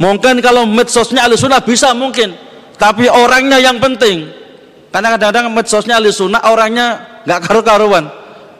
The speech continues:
ya, pergerakan kadang-kadang. Kalau medsos yang di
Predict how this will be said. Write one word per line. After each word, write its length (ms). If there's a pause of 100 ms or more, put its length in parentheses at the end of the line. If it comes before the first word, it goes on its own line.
ya, 240 (180)
pergerakan 640
kadang-kadang. 460 (760)
Kalau 160
medsos 480
yang 160
di 320